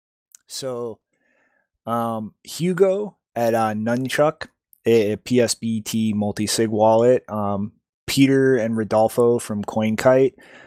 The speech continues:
um, Marco from Shift Crypto, and Aaron Chen, um, have proposed a bip for a multi-sig setup standard.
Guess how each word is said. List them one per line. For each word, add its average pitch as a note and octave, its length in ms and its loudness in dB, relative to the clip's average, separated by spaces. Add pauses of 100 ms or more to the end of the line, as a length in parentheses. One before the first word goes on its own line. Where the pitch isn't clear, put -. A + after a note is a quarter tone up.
(160)
um, G#2+ 480 0
Marco B2 640 2
from G#2 520 -6
Shift - 460 -4
Crypto, C3+ 580 2 (160)
and G#2 340 -4
Aaron A2 460 0
Chen, B2 520 -2 (100)
um, G2 460 -2 (1500)
have A#2+ 320 2
proposed A2+ 720 -2 (840)
a A2+ 220 4
bip C3 480 2
for A2+ 420 -2
a A2 200 -2
multi-sig G#2+ 720 -2
setup A2 380 0
standard. - 460 -10